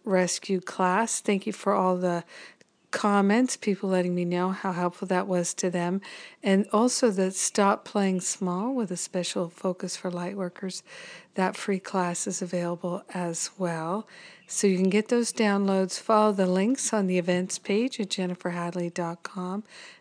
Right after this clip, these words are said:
And please enjoy them. Get them while they're hot. <laughs> Yes, yes, yes. Mm, so much good unfolding for us now. I'm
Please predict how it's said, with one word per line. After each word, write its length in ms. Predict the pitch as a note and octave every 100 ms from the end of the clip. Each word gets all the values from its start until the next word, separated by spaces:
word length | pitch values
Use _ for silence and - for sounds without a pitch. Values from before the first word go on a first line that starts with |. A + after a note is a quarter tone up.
| -
And 160 | F#3 E3+
please 560 | - A#3 A#3+ C4+ B3+
enjoy 500 | - G#3 F3+ G3 G3+
them. 300 | G#3 G#3+ C#4 -
Get 240 | G3 G3+
them 260 | A3 A#3 A#3
while 340 | F3+ F#3 G3+
they're 320 | F#3+ G3 G3 -
hot. 560 | A3+ D#4 G#3 - - - - - D#4+ - -
<laughs> 320 | B3+ B3+ A3 - - - - - -
Yes, 840 | F#3+ G3+ C4 A3+ F3+ - - - -
yes, 760 | A3+ F#3 G3 G#3 A3+ - - - -
yes. 880 | F#3+ F#3 F3 E3 E3+ - - - - _ _ _ _ _ -
Mm, 280 | G#3+ F3+ - - - -
so 220 | - C4
much 320 | B3 A#3 -
good 220 | - G3+ F#3
unfolding 640 | F3 - F#3 F3 F3 E3+
for 260 | - F3 E3+
us 240 | E3+ -
now. 220 | F3
I'm 80 | E3+